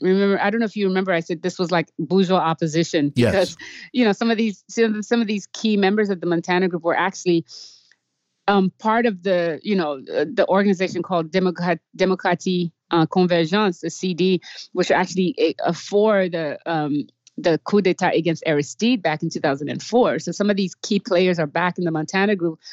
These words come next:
Speaker 1: And even though they supported a Haitian-led solution, they've allowed themselves to be pulled into the so-called, you know, the U S's new foreign policy, which is the Global Fragilities Act.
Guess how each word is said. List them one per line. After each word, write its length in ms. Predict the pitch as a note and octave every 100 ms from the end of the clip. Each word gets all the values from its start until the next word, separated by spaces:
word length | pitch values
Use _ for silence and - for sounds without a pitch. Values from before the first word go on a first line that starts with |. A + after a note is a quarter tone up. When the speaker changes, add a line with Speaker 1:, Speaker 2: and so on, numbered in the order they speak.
| - - -
Speaker 1:
And 100 | F#3+ F#3+
even 380 | A#3+ C#4 C4+ A3
though 260 | G3+ F#3+ F3+ - _ _ _ _ - E3+
they 220 | F#3+ G3
supported 580 | - F#3+ - G3 F#3+ D#3
a 120 | D#3+
Haitian-led 500 | F#3 F3+ F3+ E3 D3+
solution, 460 | F3 A3+ - G3 - - -
they've 160 | G#3+ G3+
allowed 320 | G#3 G#3+ G#3
themselves 380 | G#3+ - F3 F3+
to 80 |
be 80 | F3+
pulled 340 | - - F#3 F3+
into 480 | F3+ F#3 - F3 D#3 - -
the 80 | F3+
so-called, 580 | - G3 - F#3 E3 C3
you 140 | G3
know, 100 | F3
the 140 | D#3 E3+
U 260 | E3+ F3+
S's 300 | F3 E3+ E3
new 120 | D#3+ E3
foreign 300 | F3+ E3 D#3+
policy, 480 | E3+ F3 F3+ -
which 180 | D3 D3+
is 100 | D3+
the 100 | E3
Global 400 | C#3 E3 E3 D#3+ - _
Fragilities 760 | - - E3+ F3+ F#3 G3 A3
Act. 300 | A3+ A3+ A#3+